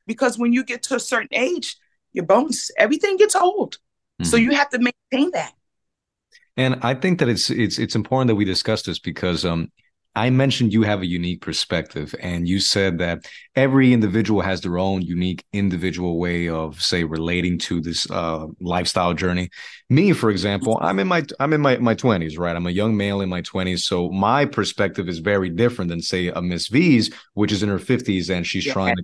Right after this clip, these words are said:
Speaker 2: combat against sciatic nerve compression, uh, disease, and things of that nature. So then, since I can't really speak, um, I can speak as a third party, but not so much as, um, I can't relate as well as you can.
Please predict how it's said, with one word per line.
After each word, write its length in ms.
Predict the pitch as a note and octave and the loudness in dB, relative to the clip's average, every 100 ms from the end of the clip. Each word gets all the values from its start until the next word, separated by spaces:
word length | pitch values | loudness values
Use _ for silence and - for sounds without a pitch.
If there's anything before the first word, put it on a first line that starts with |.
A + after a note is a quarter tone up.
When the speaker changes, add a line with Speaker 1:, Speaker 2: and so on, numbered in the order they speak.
| F#2+ | -4
Speaker 2:
combat 300 | F2 F2+ F2+ | -2 0 0
against 420 | E2+ F#2 E2+ - - - | -2 -2 -2 -4 -10 -4
sciatic 540 | - F#2 F2+ F#2 F2+ | 0 2 2 0 0
nerve 320 | G2 A2 G#2+ | 0 2 0
compression, 880 | A2+ F#2+ G#2+ G#2 G2 - G#2 G2+ G2 | -2 -2 0 -2 -2 -2 -2 -2 -4
uh, 140 | E2+ | -6
disease, 580 | D#2 E2 E2 G#2+ A2 G#2+ | -6 -6 2 6 6 4
and 100 | G2 | 2
things 200 | G2+ G2 | -2 -2
of 80 | F#2 | -2
that 180 | F#2+ F#2 | -2 0
nature. 380 | G2 F2+ - G2 - - - - | -2 -2 -2 -4 -6 -18 -18 -8
So 240 | - C3+ | 2 4
then, 360 | B2+ C3 B2+ G2 - - _ _ _ _ - | 6 6 4 0 -8 -20 _ _ _ _ -6
since 380 | - - D3 C3 | -2 2 4 4
I 80 | C3+ | 2
can't 420 | G#2+ D#3+ G3 A3 | 2 0 2 2
really 300 | D3 D3 A#2+ | 2 4 4
speak, 1040 | F#2+ - - - _ D3 C#3+ G2+ - - - - | 2 0 -4 -8 _ 2 4 4 -2 -14 -12 -4
um, 580 | F#2+ F#2 F#2 F2+ E2+ - - | -2 0 -2 -2 -4 -6 -4
I 120 | A#2 | -2
can 100 | B2+ | 0
speak 180 | - G2 | 0 0
as 80 | |
a 60 | F2 | 0
third 200 | - F2 | -4 -2
party, 260 | G2 G#2+ F#2 | 2 2 0
but 120 | E2+ | -2
not 160 | F2 | -4
so 100 | - | -4
much 300 | F2+ F2 E2+ | -2 -2 -2
as, 220 | F2 E2 E2 | -2 -2 -2
um, 380 | D#2 D2+ D2+ - _ _ _ - - | -4 -4 -8 -10 _ _ _ -12 -8
I 100 | - | -6
can't 220 | G3 G#3+ F3+ | -2 0 0
relate 380 | E3+ F#2+ A#2 | 0 2 2
as 160 | F#2+ - | 0 -2
well 260 | F2+ E2 D#2+ | -2 -2 -4
as 180 | D2+ | -4
you 140 | E2+ E2 | -4 -4
can. 360 | - F#2 G#2+ | -4 -2 -2